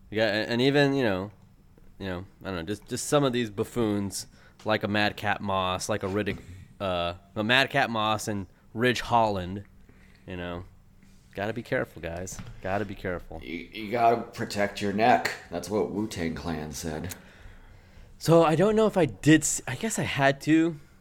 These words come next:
Speaker 1: have seen them. I just don't recall.
Speaker 2: Who's that?
Speaker 1: Yo,
Speaker 2: I'm
Speaker 1: wait.
Speaker 2: sorry.
Speaker 1: They were, they were in the tag match, and then that's when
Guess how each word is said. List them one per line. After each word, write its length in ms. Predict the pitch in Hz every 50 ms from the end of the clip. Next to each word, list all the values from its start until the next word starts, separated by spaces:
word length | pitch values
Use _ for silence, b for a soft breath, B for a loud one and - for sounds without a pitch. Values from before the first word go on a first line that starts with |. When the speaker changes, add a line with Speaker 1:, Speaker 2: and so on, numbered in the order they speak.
| b b b _ _ - - - - - _ _ _ _ -
Speaker 1:
have 180 | - 113 117 107
seen 440 | - - - - 127 131 135 147 147
them. 340 | 156 160 175 185 185 175 - - - - - - - - - - - - - - _ _ _ - - - _ - - - -
I 60 | 107
just 260 | 101 117 117 - -
don't 160 | - 135 - -
recall. 680 | 107 - - - - - 104 90 82 - - - - - - _ _ _ _ _ _ _ - - - - - - - - - - - - - _ _ _ - _ - -
Speaker 2:
Who's 240 | - - 104 117 113
that? 200 | 139 147 143 147
Speaker 1:
Yo, 100 | 156 180
Speaker 2:
I'm 60 | 160
Speaker 1:
wait. 120 | 151 139 117
Speaker 2:
sorry. 140 | 78 78 82 - b b b b b b b b b b b b -
Speaker 1:
They 100 | - 147
were, 180 | 151 151 156 -
they 160 | 139 139 143
were 140 | 147 151 160
in 80 | 165 165
the 80 | 151
tag 340 | 143 139 147 143 143 143 131
match, 560 | 127 117 107 104 104 110 - - - - - - - - - -
and 240 | 113 113 113 113 117
then 500 | 117 117 117 117 113 113 110 113 110 - - - - - - _ - - -
that's 400 | 104 127 127 135 131 - - 135
when 440 | 135 123 117 110 107 104 101 98